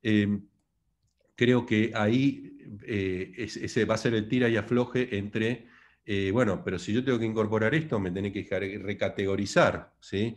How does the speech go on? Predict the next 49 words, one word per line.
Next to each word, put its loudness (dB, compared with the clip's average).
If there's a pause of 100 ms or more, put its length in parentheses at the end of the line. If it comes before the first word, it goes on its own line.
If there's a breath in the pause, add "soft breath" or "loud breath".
(120 loud breath)
Y -6
si -2
te -2
tengo 2
que -2
re-, -4
que -8
recategorizar, -2
y -4
pienso -4
de -2
la -2
lógica -4
del -2
empresario, -4 (600 soft breath)
y -4
mejor, -2 (160)
esto -4
lo -4
traigo 0
de -4
China, 0
y -6
me -6
olvido -2
el -6
tema, -2
o -8 (380 loud breath)
armo 0
una -2
maquila 0
en -2
México -2
o -4
en -6
Paraguay, 2 (240 loud breath)
en -6
la -2
frontera -2
ahí -2
en -4
Ciudad -2
del 0
Este, 0
y 0
se -4
resuelve -2
el -4
problema -4